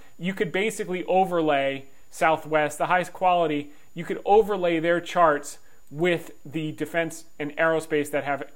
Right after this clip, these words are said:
huge aerospace exposure. They look exactly the same. So that answers your question. What solves that problem?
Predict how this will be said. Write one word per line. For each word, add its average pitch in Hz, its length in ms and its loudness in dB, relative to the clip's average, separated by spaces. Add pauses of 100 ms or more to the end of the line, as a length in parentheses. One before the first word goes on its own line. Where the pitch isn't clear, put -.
(160)
huge 160 360 -6
aerospace 143 580 0
exposure. 131 440 -6
They 127 140 -6
look 143 180 -4
exactly 135 460 -4
the 123 120 -12
same. 127 320 -8 (260)
So 170 140 0
that 170 100 4
answers 165 360 -4
your 151 100 -6
question. 135 460 -2
What 185 220 2
solves 180 360 2
that 175 220 0
problem? 220 520 2